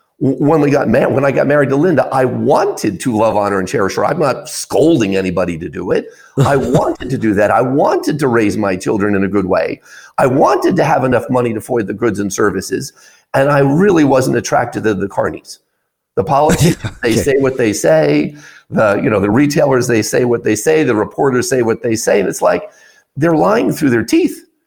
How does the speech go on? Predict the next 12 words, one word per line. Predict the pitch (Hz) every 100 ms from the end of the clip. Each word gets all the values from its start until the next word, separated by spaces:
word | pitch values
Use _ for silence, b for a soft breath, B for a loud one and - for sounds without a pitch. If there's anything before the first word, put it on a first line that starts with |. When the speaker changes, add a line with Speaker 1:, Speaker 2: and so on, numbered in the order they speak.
| -
Speaker 1:
And | 143
they're | 160
lying | 165 220 185
all | 127 123 175 294
the | 110
time. | - - - 104 - -
They're | 135
not | 135 - 302
taking | 226 165 110
care | 127 104
of | 87
people. | - - -